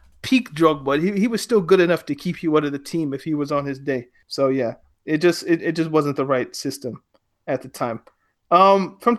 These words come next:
Theo Cesar Mosby, "Why did Kobe win an Oscar? LeBron has been flopping for years." <laughs> That's funny. That's funny.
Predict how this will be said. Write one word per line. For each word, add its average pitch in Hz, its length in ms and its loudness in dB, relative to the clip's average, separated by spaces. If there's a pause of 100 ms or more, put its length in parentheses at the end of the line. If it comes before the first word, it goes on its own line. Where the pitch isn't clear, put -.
Theo 269 320 8
Cesar 226 400 0
Mosby, 220 580 0
"Why 196 240 4
did 220 200 -8
Kobe 214 560 0 (100)
win 160 180 0
an 190 120 0
Oscar? 240 500 -4 (240)
LeBron 175 460 4
has 208 180 2
been 190 160 -2
flopping 175 420 0
for - 160 -4
years." 139 540 -2 (140)
<laughs> - 120 -10 (4000)
That's 233 240 0
funny. 226 380 0
That's 170 220 -6
funny. 160 360 -10